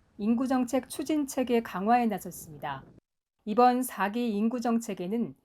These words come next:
기존 삼 기까지는 포함되지 않았던 초저출생 대응이 포함됐습니다. 인구 감소 속도를 최대한 늦추기 위해 결혼, 출산, 육아 인센티브 강화를 통한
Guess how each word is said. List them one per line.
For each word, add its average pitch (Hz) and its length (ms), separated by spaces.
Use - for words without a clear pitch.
기존 262 340
삼 302 240
기까지는 247 760
포함되지 277 600
않았던 175 580
초저출생 233 960
대응이 202 520
포함됐습니다. 190 920
인구 233 400
감소 233 380
속도를 269 560
최대한 285 460
늦추기 202 500
위해 165 380
결혼, 240 560
출산, 180 580
육아 220 360
인센티브 254 760
강화를 220 500
통한 196 420